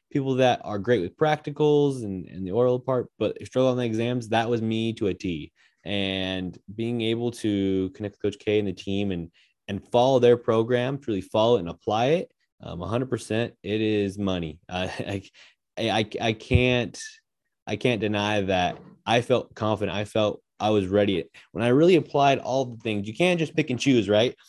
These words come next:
It's a program that was made with a holistic mindset of being able to address each issue. Like you said,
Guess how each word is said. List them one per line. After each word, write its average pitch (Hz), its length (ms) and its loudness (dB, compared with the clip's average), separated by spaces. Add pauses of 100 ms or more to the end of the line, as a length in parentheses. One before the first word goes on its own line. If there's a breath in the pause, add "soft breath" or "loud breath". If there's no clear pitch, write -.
(260 soft breath)
It's 123 120 -8
a 123 60 -6
program 156 460 4
that 117 220 4
was 101 520 -2
made 120 720 2
with 110 260 -8
a 104 420 0 (260)
holistic 123 440 0
mindset 123 400 0
of 104 100 0
being 113 220 2
able 113 160 -2
to 113 180 -2
address 117 380 -2
each 123 180 -6
issue. 123 300 -2
Like 95 140 -4
you 104 40 -6
said, 98 360 0